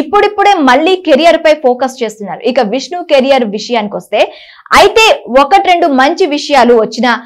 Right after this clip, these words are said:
కూడా కోరుకున్న గుర్తింపు రాలేదు. డి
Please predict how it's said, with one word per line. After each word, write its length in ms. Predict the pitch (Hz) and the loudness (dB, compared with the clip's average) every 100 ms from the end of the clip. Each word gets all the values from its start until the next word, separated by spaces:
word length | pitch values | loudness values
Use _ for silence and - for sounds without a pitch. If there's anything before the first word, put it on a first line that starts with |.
| - - | -12 0
కూడా 180 | 226 392 - 294 | 4 4 2 2
కోరుకున్న 460 | 311 392 403 359 330 240 | 4 4 0 0 0 0
గుర్తింపు 320 | 254 269 294 320 | -2 -2 -2 0
రాలేదు. 300 | 220 190 165 - _ _ 220 | 0 -2 -6 -12 _ _ -2
డి 120 | 208 | 2